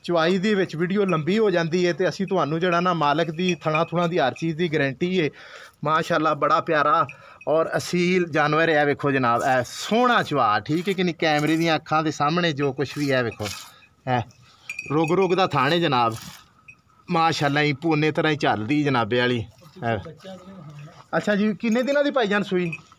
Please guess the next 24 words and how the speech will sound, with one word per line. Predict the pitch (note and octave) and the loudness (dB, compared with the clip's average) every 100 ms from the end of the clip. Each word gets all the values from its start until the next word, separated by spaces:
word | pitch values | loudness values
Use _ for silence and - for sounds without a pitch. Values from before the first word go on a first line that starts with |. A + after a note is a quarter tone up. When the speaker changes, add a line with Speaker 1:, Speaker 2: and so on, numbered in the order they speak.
| _ | _
Speaker 2:
ਇਹਨੂੰ | G3+ G3+ | -12 -10
ਪੰਦਰਾਂ | G3+ G3 G#3 G3+ | -8 -4 -2 -2
ਦਿਨ | F#3+ | -6
ਹੋ | D#3 | -10
ਗਏ। | A2+ - - - | -14 -18 -16 -6
Speaker 1:
ਪੰਦਰਾਂ | D#3+ F3 G3+ | -2 2 2
ਦਿਨ | G3 G3 | 2 2
ਹੈ। | |
ਤੇ | G3 G#3 - | 0 -4 -2
ਕੀ | A#3+ | 0
ਇਹਦੇ | C4 B3 A#3 | 2 2 0
ਥੱਲੇ | A3 A3 | 0 0
ਬੱਚਾ | G3+ G#3 A3+ | 0 0 0
ਕੀ | A3 | 0
ਵੱਛਾ | G3 G3 C4 | -2 0 0
ਹੈ? | C4 F#3+ - F3+ | 0 -2 -8 -16
Speaker 2:
ਬੱਚਾ। | F3 - D#3+ - - - - - - - _ _ _ - - - - - - - | -16 -18 -20 -20 -20 -20 -20 -20 -20 -20 _ _ _ -20 -20 -20 -20 -20 -20 -10
Speaker 1:
ਪੰਦਰਾਂ | E3 D#3 E3+ E3+ | -6 -2 -2 0
ਦਿਨ | D3+ E3 | -2 -2
ਹੋ | D3+ | -2
ਗਏ | A#2 B2+ | -2 -4
ਨੇ | C#3+ | -4
ਸੂਈ | - C3+ D3 | -6 -4 -4
ਨੂੰ। | E3 | -6